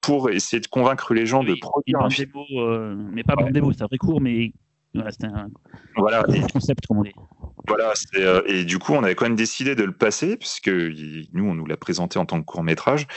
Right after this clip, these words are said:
Speaker 1: Et, euh, et derrière, en fait, c'est, ça avait vraiment de la gueule, c'était bien joué, t'avais un vrai sens du mystère et tout.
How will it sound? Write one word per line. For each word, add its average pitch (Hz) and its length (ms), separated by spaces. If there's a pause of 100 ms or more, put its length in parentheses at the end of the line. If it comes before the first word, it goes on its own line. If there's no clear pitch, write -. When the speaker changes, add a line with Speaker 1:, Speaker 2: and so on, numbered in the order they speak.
(400)
Speaker 1:
Et, 95 300
euh, 85 560
et 82 140
derrière, 92 540
en 92 80
fait, 131 280
c'est, - 460 (340)
ça - 180
avait 87 180
vraiment 110 640
de 117 80
la 117 120
gueule, 120 280
c'était - 320
bien 101 280
joué, 117 400
t'avais 82 220
un 82 100
vrai 92 180
sens 113 260
du 110 120
mystère 113 460
et 107 60
tout. 165 200